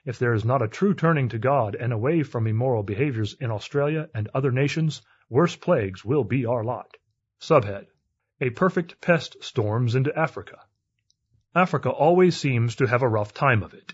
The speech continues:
and twenty nineteen was an especially difficult year as many countries on the continent were suffering from both droughts and floods. Unusually wet weather in the Horn of Africa produced a bumper crop, but along with it came desert locusts.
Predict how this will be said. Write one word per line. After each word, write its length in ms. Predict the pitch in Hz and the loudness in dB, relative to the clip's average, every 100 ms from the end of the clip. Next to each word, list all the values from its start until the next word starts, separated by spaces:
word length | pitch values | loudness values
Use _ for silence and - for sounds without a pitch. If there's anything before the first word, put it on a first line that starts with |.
| _ | _
and 200 | 113 123 | -4 0
twenty 260 | 170 175 180 | 2 4 4
nineteen 500 | 135 117 120 110 110 | 4 2 -2 0 2
was 140 | 117 | 2
an 100 | 139 | 0
especially 540 | 143 - 170 165 185 | 0 0 0 2 0
difficult 540 | 135 131 135 139 123 - | 0 0 0 0 0 -2
year 260 | 104 85 - | -4 -6 -6
as 200 | 113 101 | -6 0
many 240 | 117 165 | 2 4
countries 480 | 170 170 170 165 135 | 4 2 4 0 0
on 160 | 143 | -2
the 80 | 160 | 0
continent 520 | - 139 123 120 131 | 0 0 2 0 -2
were 120 | 127 120 | -4 0
suffering 460 | 165 160 156 156 | 0 2 0 0
from 200 | 139 127 | 0 0
both 240 | 127 117 - | 2 0 2
droughts 420 | 143 147 143 - - | 2 2 -2 -8 -2
and 380 | 139 113 117 | 0 0 0
floods. 560 | 113 147 101 85 - - _ _ _ _ _ 151 | -2 -2 -2 -6 -18 -18 _ _ _ _ _ -2
Unusually 580 | 123 123 170 175 160 | 2 4 4 4 4
wet 240 | 151 143 113 | 4 4 4
weather 320 | 131 113 101 | 2 2 0
in 200 | 139 131 | 0 0
the 60 | 113 | 2
Horn 220 | 156 175 | 2 2
of 120 | 170 | 4
Africa 420 | 165 147 98 98 | 2 0 -8 -10
produced 400 | - 117 143 139 | -4 -2 -2 -2
a 60 | 113 | -2
bumper 340 | 117 160 170 | 2 2 2
crop, 380 | 165 170 104 - - | 0 0 0 -8 -8
but 180 | 123 123 | -2 0
along 440 | 113 127 160 151 | 2 4 4 4
with 160 | 135 117 | 2 0
it 120 | - | -4
came 300 | - 120 107 | -2 -2 2
desert 320 | 120 131 131 | 2 2 0
locusts. 640 | 151 165 - - - - | 0 -2 -6 -20 -20 -20